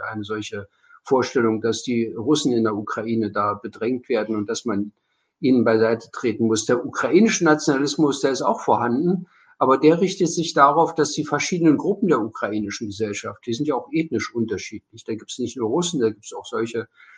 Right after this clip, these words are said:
die rumänische Wurzeln haben, ungarische und so weiter, auch noch weitere Gruppen, äh, und dass die eben vereint werden in einem solchen Staat, sozusagen alle ihre Interessen unterordnen diesem scheinbar gemeinsamen nationalen Interesse.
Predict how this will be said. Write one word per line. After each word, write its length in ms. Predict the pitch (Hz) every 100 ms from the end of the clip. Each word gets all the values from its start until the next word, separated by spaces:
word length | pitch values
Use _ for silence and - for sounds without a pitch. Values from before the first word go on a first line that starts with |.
| _ -
die 40 |
rumänische 640 | 117 120 147 175 - 135
Wurzeln 320 | 139 151 151
haben, 240 | 131 139 127
ungarische 640 | 151 156 131 120 131 139
und 220 | 113 107
so 160 | 107 98
weiter, 400 | 104 123 143 135
auch 120 | 98
noch 160 | 117 - _ _ 110
weitere 380 | 107 123 - 123
Gruppen, 460 | - 131 131 113 - _ _ _ _ -
äh, 180 | 131 127 123
und 360 | 139 135 135 -
dass 220 | 131 -
die 160 | 180 170
eben 160 | 156
vereint 540 | 151 165 123 156 185 160
werden 260 | 151 151
in 160 | 151 143
einem 240 | 135 139
solchen 340 | 123 135 135 131
Staat, 440 | - 127 117 117
sozusagen 420 | 127 123 127 135
alle 220 | 135 160
ihre 240 | 170 156 139
Interessen 440 | 131 - 147 156
unterordnen 840 | 151 190 196 165 123 156 143 139 135
diesem 400 | 135 139 139 127 _ _ _ _ _ -
scheinbar 520 | - 120 131 135 127
gemeinsamen 1000 | 135 120 110 123 123 139 117 123 120 -
nationalen 640 | 117 117 - 127 110 104 110
Interesse. 500 | 107 - 98 -